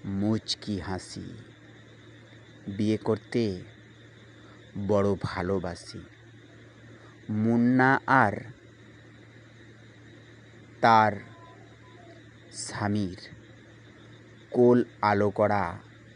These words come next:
এই মৌমিতার বিয়েতে সত্যি সবাই খুব মজা করলো,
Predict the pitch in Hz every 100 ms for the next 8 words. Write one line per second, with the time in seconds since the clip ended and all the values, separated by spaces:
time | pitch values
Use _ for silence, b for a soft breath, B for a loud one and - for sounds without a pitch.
0 | - - - - - - - - - -
1 | - - - 107 107 101 104 107 110 117
2 | 107 92 113 - - - - - - -
3 | - - - - - - - - - 104
4 | 98 107 104 104 - 117 - 135 98 101
5 | - - - - - - - - - -
6 | - - 110 113 117 - - 120 113 92
7 | 90 101 92 - 95 95